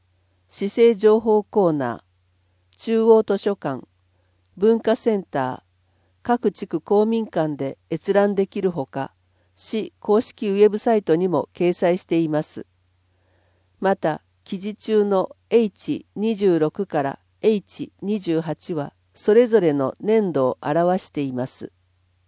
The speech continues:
総合計画の主要プロジェクト。各部門別計画の中から重点的に推進する施策、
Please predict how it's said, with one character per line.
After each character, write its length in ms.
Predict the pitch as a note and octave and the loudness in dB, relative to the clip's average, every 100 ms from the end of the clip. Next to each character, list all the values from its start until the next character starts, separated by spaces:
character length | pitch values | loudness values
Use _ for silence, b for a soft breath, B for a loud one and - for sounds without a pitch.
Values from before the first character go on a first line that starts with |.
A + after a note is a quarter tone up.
| _ _ _ _ _ _ _ _ - | _ _ _ _ _ _ _ _ -2
総 300 | - B3 A#3 | 4 4 6
合 220 | B3 B3 | 2 2
計 260 | - A#3+ | 2 0
画 300 | A3 F3 - | 0 -8 -6
の 220 | C#3 C3 - | -8 -8 -10
主 220 | - - | -12 0
要 200 | F#3+ G#3+ | 4 4
プ 140 | G3+ G3 | 4 0
ロ 120 | G3 | 2
ジ 120 | E3 | 0
ェ 60 | D3+ | -4
ク 120 | - | -6
ト。 220 | C3 - _ _ _ _ _ _ _ _ _ _ | -10 -10 _ _ _ _ _ _ _ _ _ _
各 400 | - B3 - D#3+ | -6 -6 -4 -4
部 200 | - D#3+ | -4 -4
門 240 | F3 A3 A3+ | 0 0 4
別 280 | A3 - - | 2 2 0
計 160 | A3 | 0
画 260 | G#3+ G#3+ G#3 | 2 -4 -2
の 140 | G3+ | -2
中 240 | G3 F#3+ D#3+ | -2 -4 -6
か 120 | C3+ | -6
ら 180 | C3+ - _ | -8 -10 _
重 300 | D#3 A3 A#3 | -4 -2 2
点 220 | A#3+ A#3 | 2 2
的 280 | A3+ A3 G#3 | 0 0 -4
に 140 | G#3 | -6
推 240 | - A3 G#3+ | -6 -6 -6
進 260 | - G3+ | -4 -6
す 160 | G3 F#3+ | -4 -4
る 240 | F3+ D#3+ _ | -2 -4 _
施 180 | - F3+ | -12 -6
策、 540 | - G3+ - F#3+ - | -4 -4 -2 -4 -4